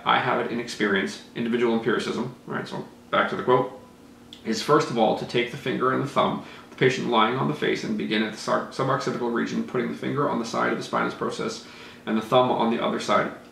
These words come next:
of the spinal process, processes. Then moving the fingers gradually down along the spine of the coccyx. After that, do up to the co-, occiput again and come down faster. The first was a slow movement along the spine, and the next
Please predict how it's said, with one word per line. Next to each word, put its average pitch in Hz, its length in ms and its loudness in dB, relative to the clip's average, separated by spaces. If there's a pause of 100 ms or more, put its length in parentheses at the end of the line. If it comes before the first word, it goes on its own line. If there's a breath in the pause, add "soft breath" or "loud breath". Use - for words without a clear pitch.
(500)
of 104 140 0
the - 60 -2
spinal 98 340 2
process, - 580 -4 (340 loud breath)
processes. - 640 0
Then 120 260 2
moving 135 240 4
the 135 60 2
fingers 120 260 0
gradually 113 440 2
down 117 200 4
along 113 200 4
the 113 60 0
spine - 280 -2
of - 120 -6
the - 80 -2
coccyx. - 400 -2
After - 260 0
that, 104 320 4 (680 loud breath)
do 135 240 -2
up 98 160 -2
to 139 80 -4
the 143 80 -2
co-, 120 340 2
occiput 123 400 2
again 107 400 -2 (260 loud breath)
and 113 140 -6
come 110 160 4
down 101 260 4
faster. - 580 0
The 113 140 -8
first 143 300 2
was 165 160 0
a - 40 -4
slow 117 220 2
movement 113 280 0
along 107 240 2
the - 40 -4
spine, 101 440 -2
and 104 160 -6
the 104 40 -4
next 110 440 -2